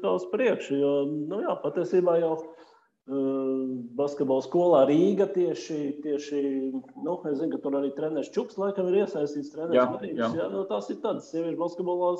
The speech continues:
Speaker 1: stabilas vērtības, jā, tā kā var jābūt, ka tur ilgtermiņā tā sadarbība arī nostiprinās, un tā. Labi, nu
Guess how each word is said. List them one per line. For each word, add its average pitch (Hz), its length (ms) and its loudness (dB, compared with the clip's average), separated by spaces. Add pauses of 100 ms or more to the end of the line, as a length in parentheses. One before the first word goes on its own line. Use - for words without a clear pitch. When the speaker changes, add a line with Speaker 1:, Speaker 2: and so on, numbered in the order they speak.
Speaker 1:
stabilas 180 580 -2
vērtības, 208 600 -8
jā, 117 100 -10
tā 117 80 -10
kā 120 160 -18
var 127 220 -12
jābūt, 139 240 -8
ka 135 100 -10
tur 151 160 -6
ilgtermiņā 151 500 -8 (720)
tā 143 100 -2 (220)
sadarbība 156 480 -6
arī 175 140 -6
nostiprinās, - 640 -14
un - 160 -20
tā. - 160 -12 (1500)
Labi, 160 480 -2
nu 131 80 0